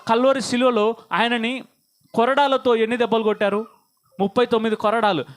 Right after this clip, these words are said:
ఆ కొరడా అంట రెండు ఉంటాయంట. ఇట్లా కొట్టినప్పుడు దానికి రెండు కొరడాలు ఉంటే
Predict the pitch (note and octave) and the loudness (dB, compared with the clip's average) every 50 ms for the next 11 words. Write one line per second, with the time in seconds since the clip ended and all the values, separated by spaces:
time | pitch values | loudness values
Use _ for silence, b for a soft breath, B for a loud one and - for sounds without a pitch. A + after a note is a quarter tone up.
0 | B B F3+ - - G#3+ G#3+ A#3+ C4 C4+ C4+ B3+ A#3+ A3+ A3 - B3 C#4 - - | B B -2 -2 0 0 0 2 2 2 0 0 -2 -4 -4 -2 -2 -2 -2 -4
1 | - _ _ _ _ _ _ _ _ _ - - - - F3 F3 G#3+ A3+ B3 C4 | -8 _ _ _ _ _ _ _ _ _ -20 -14 -8 -4 0 0 0 2 2 0
2 | C4+ B3+ A#3 B3+ A#3 G#3 E3+ C#3+ B2+ - - _ _ _ _ _ - - - - | 0 0 0 0 0 0 -2 -4 -8 -10 -14 _ _ _ _ _ -8 -6 -4 -2
3 | A#3 G3 E3 G3+ G#3+ G#3+ C#4 B3+ B3+ B3+ B3+ A#3+ B3+ C4 A3 A3+ G#3 G#3+ G#3+ G3+ | -2 0 2 0 0 0 -2 -2 -2 -2 -2 -2 -2 -2 0 -2 -2 -2 -2 -2
4 | G3+ F3+ G3 G#3 A3+ B3 - A#3 A3 A3 A#3 A#3 A#3 A3+ A3 G#3 G3 G3+ - A3+ | -2 0 0 0 0 0 0 0 0 0 0 0 0 2 2 0 -2 -2 -2 -2
5 | B3 C#4+ - | 0 -2 -2